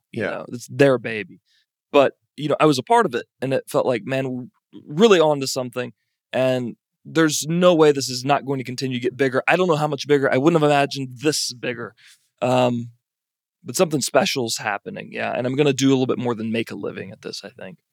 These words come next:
Speaker 2: And it was so amazing to see that storylines that you had on B T E were, like, <laughs> carrying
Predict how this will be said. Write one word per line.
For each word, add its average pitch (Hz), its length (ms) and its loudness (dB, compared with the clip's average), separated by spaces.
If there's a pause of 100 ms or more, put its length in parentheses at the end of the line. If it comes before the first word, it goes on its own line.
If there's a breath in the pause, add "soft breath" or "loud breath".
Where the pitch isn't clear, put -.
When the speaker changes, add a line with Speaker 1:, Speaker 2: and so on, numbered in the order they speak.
(260)
Speaker 2:
And 160 200 4
it 139 160 0
was 143 160 2
so 175 320 4
amazing 123 540 0
to 107 80 0
see - 220 -2
that 98 200 0
storylines 143 540 4
that 113 100 -8
you 120 120 -8
had 117 220 -2
on 110 100 -4
B 110 160 -6
T 104 440 -4
E 147 100 -10 (240)
were, 131 160 4
like, 127 200 2
<laughs> - 100 -20
carrying 151 460 4